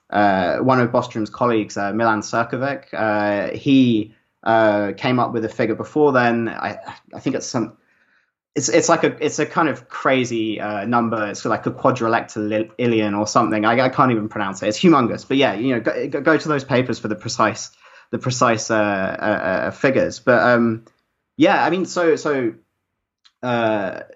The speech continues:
you know, there's, there's a depreciating amount of this potential as well. But, um, more recently, there's been this kind of, uh, so Ord calculates that,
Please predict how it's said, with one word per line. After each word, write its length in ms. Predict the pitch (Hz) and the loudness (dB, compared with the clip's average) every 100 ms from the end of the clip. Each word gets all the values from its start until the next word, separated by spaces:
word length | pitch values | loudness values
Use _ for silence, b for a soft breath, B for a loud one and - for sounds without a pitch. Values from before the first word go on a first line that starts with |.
| _ _ - | _ _ 0
you 100 | 135 | 2
know, 140 | 110 | 2
there's, 640 | 101 131 123 - - - _ | 4 4 4 -2 -10 -14 _
there's 440 | 135 135 123 - | 2 4 2 -4
a 60 | 131 | -8
depreciating 760 | 127 - 165 185 120 98 101 95 | -8 -2 0 2 0 -2 -4 -4
amount 320 | 98 92 - | -2 -4 -6
of 100 | 101 | -8
this 120 | 92 | -8
potential 500 | - 95 98 95 95 | -8 -2 -2 -2 -4
as 120 | 95 | 0
well. 340 | 110 92 92 - | 2 4 0 2
But, 300 | 123 113 - | 4 6 4
um, 260 | 117 117 | 4 4
more 160 | 156 165 | 6 6
recently, 420 | 160 160 165 131 | 6 4 2 2
there's 180 | 131 131 | 2 2
been 180 | 139 123 | -2 -4
this 140 | 123 | -4
kind 180 | - 120 | -4 -4
of, 160 | 110 - B B B B | -4 -8 B B B B
uh, 320 | - 113 107 104 | 0 4 4 2
so 260 | - 117 | 0 -2
Ord 300 | - 135 127 | 2 2 2
calculates 720 | - 107 - 110 107 101 - - | 0 -4 -2 -4 -2 -2 -6 -4
that, 520 | 95 92 76 - - | -2 -2 -4 -12 -16